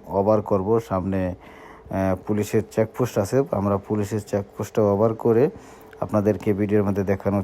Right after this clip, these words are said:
চেষ্টা করব। তো বন্ধুরা, পুলিশের চেকপোস্ট শেষে আমরা কিন্তু এখান দিয়ে যাচ্ছিলাম, একদম সরু একটা রাস্তা। এই রাস্তার স্পিড ছিল প্রায় অনেক, অনেক বেশি। তো প্রায় একশো বিশ থেকে একশো চল্লিশ কিলোমিটার স্পিডে আমরা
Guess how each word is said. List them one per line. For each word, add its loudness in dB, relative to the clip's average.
চেষ্টা -4
করব। -6
তো 4
বন্ধুরা, 6
পুলিশের 0
চেকপোস্ট -4
শেষে 2
আমরা 4
কিন্তু 0
এখান 2
দিয়ে 4
যাচ্ছিলাম, 2
একদম 2
সরু 0
একটা 4
রাস্তা। 0
এই 4
রাস্তার 0
স্পিড -4
ছিল 0
প্রায় 2
অনেক, 4
অনেক 2
বেশি। -4
তো 8
প্রায় 6
একশো 6
বিশ 0
থেকে 4
একশো 0
চল্লিশ 0
কিলোমিটার 4
স্পিডে 2
আমরা 6